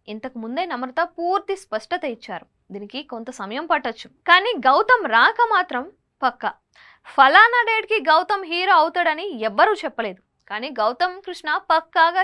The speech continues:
హీరో అవుతాడు అనే దానిపై ఆ కుటుంబం ఇప్పటికే హింట్ కూడా ఇచ్చింది. డాక్టర్ వారసుడు డాక్టర్ అయినట్లే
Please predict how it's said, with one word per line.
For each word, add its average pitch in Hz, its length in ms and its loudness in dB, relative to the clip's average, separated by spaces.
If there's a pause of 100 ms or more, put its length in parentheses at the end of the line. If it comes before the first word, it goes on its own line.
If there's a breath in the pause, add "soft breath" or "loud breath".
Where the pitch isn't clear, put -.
హీరో 339 240 0
అవుతాడు 311 360 0 (160)
అనే 285 120 -6 (100)
దానిపై 277 320 -2 (520 loud breath)
ఆ 403 40 10 (100)
కుటుంబం 381 400 -2
ఇప్పటికే 339 360 -2 (180)
హింట్ 277 240 -8 (100)
కూడా 359 240 -2
ఇచ్చింది. 214 320 -16 (580 loud breath)
డాక్టర్ 440 460 4
వారసుడు 349 380 0 (160)
డాక్టర్ 339 360 0
అయినట్లే 262 380 -8